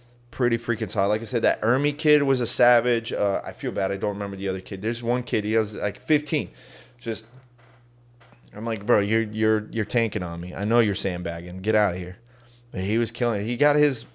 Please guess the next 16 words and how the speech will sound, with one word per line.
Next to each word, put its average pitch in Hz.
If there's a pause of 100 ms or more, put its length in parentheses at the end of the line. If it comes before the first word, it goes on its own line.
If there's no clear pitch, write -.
his 123
first 110
match. 120
He 117
had 110
a 110
submission 98
within 90
fifteen 95
seconds. - (1200)
Absolute 123
monsters. 98
And 123
that's 139
just 127
no-gi. 104